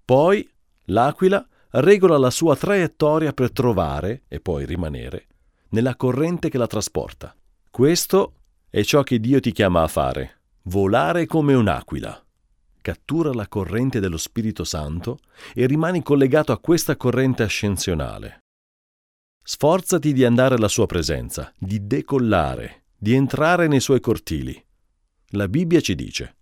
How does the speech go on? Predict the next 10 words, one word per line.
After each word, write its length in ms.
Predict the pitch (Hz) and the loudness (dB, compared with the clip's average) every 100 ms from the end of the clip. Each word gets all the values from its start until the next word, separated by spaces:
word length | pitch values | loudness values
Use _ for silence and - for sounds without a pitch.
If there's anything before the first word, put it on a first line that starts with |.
| _ _ _ _ _ _ _ _ _ _ | _ _ _ _ _ _ _ _ _ _
"Perché 480 | - 101 95 135 120 | -4 -4 0 2 2
tutti 260 | 104 90 82 | 2 -4 -4
quelli 380 | 110 117 127 123 | 2 4 4 2
che 120 | 117 | 0
sono 220 | 123 117 | 2 2
guidati 480 | 107 107 101 85 85 | 2 4 2 2 -2
dallo 180 | 69 73 | -4 -6
Spirito 480 | - 120 120 107 | -4 -2 0 -2
di 120 | 82 76 | -4 -4
Dio, 440 | 78 101 123 | -4 -2 -4